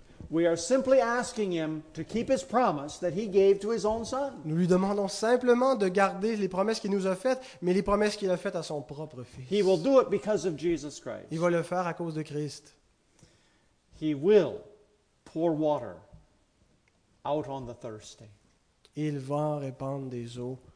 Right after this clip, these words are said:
Speaker 2: sur les assoiffés.
Speaker 1: So do not be afraid.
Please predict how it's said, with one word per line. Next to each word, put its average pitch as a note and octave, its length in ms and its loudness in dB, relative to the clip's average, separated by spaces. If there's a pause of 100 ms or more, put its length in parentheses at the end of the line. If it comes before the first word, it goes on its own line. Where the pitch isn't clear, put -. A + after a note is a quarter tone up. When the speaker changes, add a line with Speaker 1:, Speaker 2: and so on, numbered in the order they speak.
(200)
Speaker 2:
sur B2+ 500 -12
les B2+ 240 -10
assoiffés. G#2+ 580 -14 (840)
Speaker 1:
So C#3 240 -8
do D3+ 160 0
not D#3+ 220 -4
be C3+ 100 -6
afraid. A2+ 440 -10